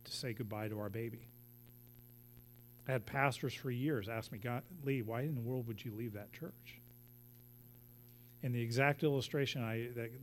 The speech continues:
I, I would give people was, "Guys, it was an Abraham Isaac moment." I don't know how else to explain it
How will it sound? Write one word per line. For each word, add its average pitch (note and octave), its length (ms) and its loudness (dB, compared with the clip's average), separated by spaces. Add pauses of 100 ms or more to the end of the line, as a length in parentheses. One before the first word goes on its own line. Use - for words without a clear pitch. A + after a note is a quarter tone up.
(220)
I, B2 300 -6
I A#2 60 0 (160)
would B2 180 0
give C3+ 240 4
people A#2+ 280 -4
was, G#2+ 260 0 (240)
"Guys, A#2+ 280 0
it D3 100 -4
was C3 140 -2
an B2+ 80 0
Abraham A#2 440 0
Isaac A#2 320 -2
moment." D3 300 -4 (760)
I C3 40 0
don't C#3 120 0
know C#3 120 2
how C#3+ 200 4
else B2+ 160 4
to - 80 -6
explain B2+ 460 -4
it G#2+ 120 -8